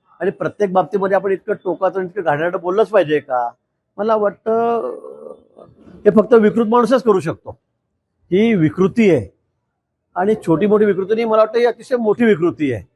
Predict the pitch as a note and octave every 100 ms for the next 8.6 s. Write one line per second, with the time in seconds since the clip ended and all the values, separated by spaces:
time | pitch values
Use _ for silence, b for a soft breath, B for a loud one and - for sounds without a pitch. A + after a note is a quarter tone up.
0 | _ _ _ _ _ _ _ _ _ -
1 | G#3 A3+ G#3+ F#3+ D#3+ - G3+ E3+ D#3 D#3+
2 | G#3+ G#3+ A3 - - _ _ _ _ E3
3 | F3 - F3+ F3 D#3 D#3+ D#3+ D3+ D3 C#3+
4 | C#3 C3+ C3 C#3+ B2+ D3+ C3+ D3+ D#3 F3
5 | F3 D#3+ C#3 D3+ C#3+ C3+ C#3 C#3 C#3 A#2+
6 | B2 B2 B2+ _ _ _ E3 G3 F#3 E3+
7 | E3 E3 G3+ E3 D3+ D3 D#3+ - - -
8 | D#3 G3 F#3 D3 B2